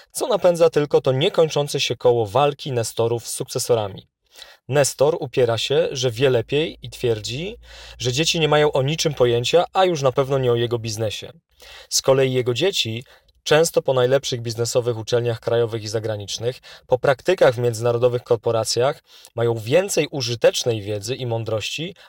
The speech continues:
od ojca i desperacko próbują go przekonać do zmian w firmie oraz do wprowadzania innowacji.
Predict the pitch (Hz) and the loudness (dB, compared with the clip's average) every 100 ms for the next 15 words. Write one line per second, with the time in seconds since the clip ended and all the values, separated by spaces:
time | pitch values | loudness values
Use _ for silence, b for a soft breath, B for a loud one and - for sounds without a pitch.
0 | - 131 - 120 110 135 156 214 B B | -2 -2 2 0 0 -2 -2 -6 B B
1 | B 135 143 - 139 165 170 151 127 131 | B -2 -2 4 4 4 0 -2 -2 0
2 | 127 120 - 120 135 123 110 113 104 120 | 0 0 -2 0 2 2 0 -4 -4 -4
3 | 113 - 110 110 143 202 B B B - | -4 -8 -8 -4 -4 -6 B B B 0
4 | 147 175 165 131 123 127 117 110 120 123 | 4 4 4 0 -2 0 0 0 0 0
5 | 127 123 117 107 104 - - | -4 -4 -2 -2 -4 -8 -12